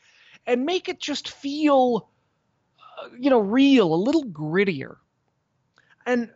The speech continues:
I, I think it's worth a shot. Maybe I'm, maybe I'm completely wrong, but I think that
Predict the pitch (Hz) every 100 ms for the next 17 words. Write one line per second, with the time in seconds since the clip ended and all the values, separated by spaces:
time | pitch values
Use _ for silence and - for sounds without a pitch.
0 | 135 135 139 - 117 120 - - - 220
1 | 311 - 302 240 254 247 196 262 196 127
2 | 175 233 277 285 226 226 254 240 220 208
3 | 165 254 294 247 208 180 123 117 _ _
4 | _ _ _ _ _ _ _ _ 214 214
5 | - 330 339 - 196 233 220 214